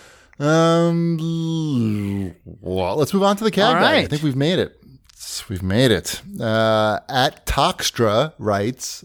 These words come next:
Speaker 1: "We know Cheapy loves RoboCop, but does his Peter Weller love extend to Buckaroo Banzai? I've never seen Buckaroo Banzai."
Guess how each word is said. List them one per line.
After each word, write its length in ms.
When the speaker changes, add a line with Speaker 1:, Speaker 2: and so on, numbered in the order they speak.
Speaker 1:
"We 200
know 220
Cheapy 360
loves 240
RoboCop, 540
but 160
does 200
his 120
Peter 340
Weller 360
love 320
extend 440
to 80
Buckaroo 460
Banzai? 600
I've 160
never 180
seen 220
Buckaroo 340
Banzai." 460